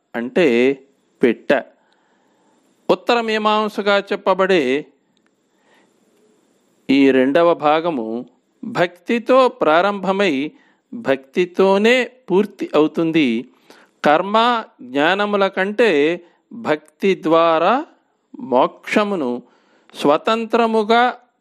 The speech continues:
పొందే అవకాశము ఉంటుంది అనేది ఇక్కడ మనకి తెలియచేస్తారు. ముఖ్యముగా కపిల జన్మమునకు సంబంధించి స్త్రీ పురుషుల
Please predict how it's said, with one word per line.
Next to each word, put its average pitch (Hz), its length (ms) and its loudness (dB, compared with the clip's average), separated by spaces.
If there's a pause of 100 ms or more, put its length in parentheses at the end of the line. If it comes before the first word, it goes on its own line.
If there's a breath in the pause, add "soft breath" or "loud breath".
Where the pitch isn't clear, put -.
(120)
పొందే 170 640 0
అవకాశము 196 760 -2 (100)
ఉంటుంది 147 760 -2 (400)
అనేది 139 680 0 (440 soft breath)
ఇక్కడ - 300 -2
మనకి 139 320 -4
తెలియచేస్తారు. 131 1160 0 (640 soft breath)
ముఖ్యముగా 151 720 0 (680)
కపిల 233 440 0 (140)
జన్మమునకు 220 680 0
సంబంధించి 165 1120 -2 (460 soft breath)
స్త్రీ 214 520 0
పురుషుల 247 720 0